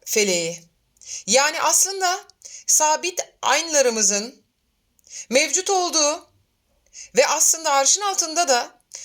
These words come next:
zuhura geldiği, yani şahitliğinin oluştuğu alan olarak da diyebiliriz ki zaten videolarımızda sürekli bahsediyoruz. Alemlerde hak olan halk olarak görünür olur.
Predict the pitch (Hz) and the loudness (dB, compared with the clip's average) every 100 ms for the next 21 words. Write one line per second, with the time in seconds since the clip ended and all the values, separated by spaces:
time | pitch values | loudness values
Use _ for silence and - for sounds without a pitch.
0 | - 196 262 269 320 330 277 247 233 220 | -10 -2 0 2 2 2 0 0 -2 -4
1 | 170 220 277 277 - 254 277 - 320 339 | 0 0 2 0 2 0 0 -4 -8 -4
2 | - 254 262 - 262 262 349 _ _ - | 0 2 2 2 2 2 -2 _ _ 0
3 | 269 311 330 269 277 294 302 294 240 - | 0 0 -2 0 2 0 0 0 2 0
4 | 185 220 262 269 339 403 - 285 339 _ | -6 -2 -2 -2 0 2 2 0 -4 _
5 | _ _ _ _ _ _ _ _ _ - | _ _ _ _ _ _ _ _ _ -2
6 | 190 294 339 370 330 370 - 247 254 285 | 2 4 2 0 -2 -4 -14 -6 0 2
7 | 277 262 254 269 302 339 269 240 247 254 | 2 2 2 2 0 -4 0 2 2 0
8 | 240 247 320 - - _ _ _ _ _ | -2 -4 -2 -2 -4 _ _ _ _ _
9 | _ - - 262 311 302 302 302 302 311 | _ -8 2 4 4 0 0 -2 0 -2
10 | - 339 339 285 - - 311 277 254 285 | 0 0 0 -8 -2 2 4 2 0 -4
11 | 302 _ _ _ _ _ - - 311 370 | -14 _ _ _ _ _ -8 2 2 2
12 | - 285 294 262 269 269 - 170 233 277 | -2 2 4 4 2 -4 -18 -4 0 2
13 | 277 269 233 - 190 170 - - | 2 0 -2 -2 -2 -2 -4 -6